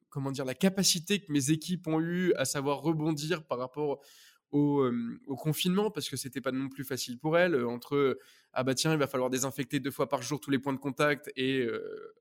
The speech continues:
en janvier deux mille vingt et un, c'était même pas, enfin, c'était, enfin, en janvier deux mille vingt, c'était même pas une question ou une approche qu'on avait.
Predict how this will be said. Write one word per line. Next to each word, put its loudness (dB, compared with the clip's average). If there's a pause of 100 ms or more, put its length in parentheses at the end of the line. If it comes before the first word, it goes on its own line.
(280)
en -2
janvier 0
deux 0
mille 0
vingt -2
et 0
un, -2
c'était -4
même -6
pas, -6 (100)
enfin, -12 (640)
c'était, -4
enfin, 0
en 2
janvier 2
deux 2
mille 2
vingt, 2
c'était -4
même -2
pas -2
une -4
question -2
ou -2
une 0
approche 2
qu'on -4
avait. 4